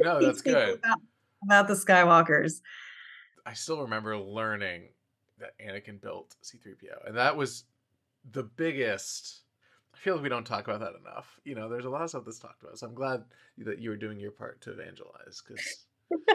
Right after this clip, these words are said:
Speaker 2: I am. And actually in the, the Target special edition, there's a whole extra chapter just about C three P O and R two D two, because we spent so much time with the, the family and the, you know, and, and not even, like, there's only so much paper. I, we didn't get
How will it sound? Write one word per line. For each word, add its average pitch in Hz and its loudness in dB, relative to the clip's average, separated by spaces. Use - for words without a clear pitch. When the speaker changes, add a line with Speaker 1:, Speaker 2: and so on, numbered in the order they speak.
Speaker 2:
I 254 8
am. 285 10
And 233 8
actually 247 6
in 220 2
the, 180 2
the 190 0
Target 226 4
special 202 4
edition, 196 4
there's 170 6
a 165 8
whole 247 8
extra 240 4
chapter 208 4
just 165 2
about 190 2
C 190 0
three 185 0
P 180 4
O 170 8
and 170 6
R 160 4
two 160 2
D 160 6
two, 160 0
because 202 2
we 220 4
spent 262 4
so 269 4
much 226 2
time 202 4
with 180 4
the, 175 8
the 165 0
family 180 6
and 160 0
the, 160 6
you 170 2
know, 151 4
and, - 4
and 220 4
not 233 8
even, 233 2
like, 202 0
there's 226 0
only 254 4
so 254 2
much 202 0
paper. 190 6
I, - 0
we 214 0
didn't 262 2
get 214 2